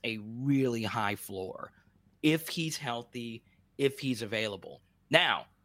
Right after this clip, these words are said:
notice floor and ceiling are two different things, right?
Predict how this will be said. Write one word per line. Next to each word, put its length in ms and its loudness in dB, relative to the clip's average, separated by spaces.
notice 400 4
floor 400 2
and 140 0
ceiling 440 0
are 80 -4
two 260 -2
different 380 -2
things, 520 -4
right? 320 4